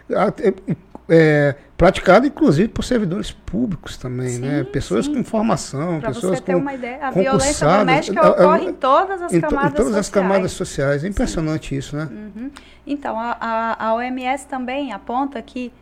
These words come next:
Speaker 2: trinta e oito por cento dos assassinatos de mulheres no mundo são praticados pelo parceiro íntimo dela, né? E são, são os crimes que são classificados como,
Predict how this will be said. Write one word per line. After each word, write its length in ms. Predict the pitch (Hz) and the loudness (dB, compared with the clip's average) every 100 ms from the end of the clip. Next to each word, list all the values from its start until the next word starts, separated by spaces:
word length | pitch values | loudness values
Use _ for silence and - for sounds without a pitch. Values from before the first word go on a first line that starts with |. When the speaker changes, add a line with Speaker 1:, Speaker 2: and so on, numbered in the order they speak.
| - - | -20 -10
Speaker 2:
trinta 340 | 311 440 403 | -8 -8 -10
e 80 | 349 | -8
oito 240 | 285 285 | -6 -8
por 180 | - 349 | -12 -14
cento 540 | 359 - 262 269 269 - _ - - | -12 -10 -8 -8 -12 -20 _ -20 -16
dos 220 | 202 277 | -10 -8
assassinatos 840 | 277 262 247 - 226 214 214 214 | -8 -10 -14 -12 -10 -10 -12 -14
de 120 | 208 | -8
mulheres 640 | 294 302 226 214 247 214 208 | -6 -6 -2 -2 -2 -8 -12
no 120 | 202 | -12
mundo 440 | 202 277 285 190 170 - - - | -6 -4 -2 -6 -12 -20 -20 -12
são 180 | 254 | -10
praticados 500 | 240 240 233 240 226 | -10 -12 -12 -10 -12
pelo 200 | - 247 | -12 -14
parceiro 500 | 247 247 247 262 254 | -12 -12 -10 -10 -8
íntimo 340 | 254 269 262 285 | -8 -8 -8 -8
dela, 300 | 277 240 208 - - - - - - | -6 -8 -12 -18 -20 -20 -20 -20 -14
né? 200 | 196 233 | -10 -10
E 40 | |
são, 220 | - 233 - 277 | -12 -14 -12 -8
são 260 | - 294 | -4 -2
os 100 | 311 | -4
crimes 360 | - 285 285 285 | -6 -6 -4 -6
que 100 | - | -10
são 340 | - 269 262 - - - | -6 -6 -6 -12 -20 -16
classificados 800 | - 262 254 - 208 240 233 226 | -8 -6 -8 -12 -10 -6 -6 -6
como, 420 | - 254 254 254 | -8 -6 -4 -6